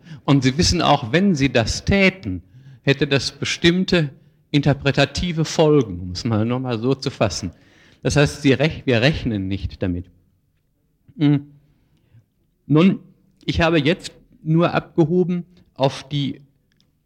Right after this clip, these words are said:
Erwartungen, die sich an fremdes Erhalten, Verhalten richten. Wir müssen die Sache noch etwas steigern, äh, indem wir nämlich darauf hinweisen, dass Verhalten,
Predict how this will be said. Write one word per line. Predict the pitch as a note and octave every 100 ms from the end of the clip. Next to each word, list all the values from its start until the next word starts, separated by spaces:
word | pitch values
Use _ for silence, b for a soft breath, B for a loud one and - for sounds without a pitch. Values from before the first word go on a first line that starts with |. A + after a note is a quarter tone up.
| _
Erwartungen, | B2+ A2 A#2 C3 D3 E3+ E3 D#3+
die | C#3
sich | C#3+ D3 C3+
an | C3
fremdes | - C3+ C#3 C#3 -
Erhalten, | B2+ A#2 B2 B2 - G2+ -
Verhalten | - B2 B2+ C3+ - G2
richten. | F#2 - - - F#2+ - _ _ _ _ _ _
Wir | - A#2+
müssen | D#3+ G#3
die | F3+
Sache | E3 C#3 D3 B2
noch | C#3 C3
etwas | D#3+ D#3+ D3 -
steigern, | - - A2+ A#2 B2+ E3 G#3 _ _ _ _ _ -
äh, | C#3+ C#3+ C#3+ -
indem | D3 C#3+ D#3+ E3
wir | D#3+ D3 C3+ _ _ _ _ _ _ _ _ _ _ _ _ _ _ _ _ _ -
nämlich | B2+ C3 C#3+ C#3 -
darauf | C3+ B2 A#2+ -
hinweisen, | C3 C#3 C#3+ D#3+ E3 F3 b b b b b b _
dass | D3 C#3 - - - _
Verhalten, | - - A#2+ G#2 A2+ C3+ -